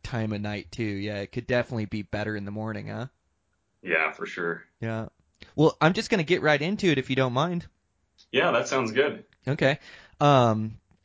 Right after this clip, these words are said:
Speaker 1: well, yeah, so, uh, I just, I, I met you through social media, and then,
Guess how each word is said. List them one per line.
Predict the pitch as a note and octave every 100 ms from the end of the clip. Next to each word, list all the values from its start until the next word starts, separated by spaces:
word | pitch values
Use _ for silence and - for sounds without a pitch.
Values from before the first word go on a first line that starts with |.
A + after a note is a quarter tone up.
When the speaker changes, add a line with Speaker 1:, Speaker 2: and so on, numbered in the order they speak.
| - -
Speaker 1:
well, | D3+
yeah, | G3 A#3+
so, | C3+ - D#3 D3+ D3 C3 -
uh, | C3 A#2 A#2 -
I | C#3
just, | G3+ A3+ - -
I, | C#3+ C3 -
I | A#2+
met | B2 F#3 A#3+
you | G#3
through | - D3+ C3+
social | - D3+ E3+ D3 B2+
media, | C3+ E3+ C3 A#2 A#2+ A#2+
and | C3+ C3
then, | C3 B2+ B2+ B2+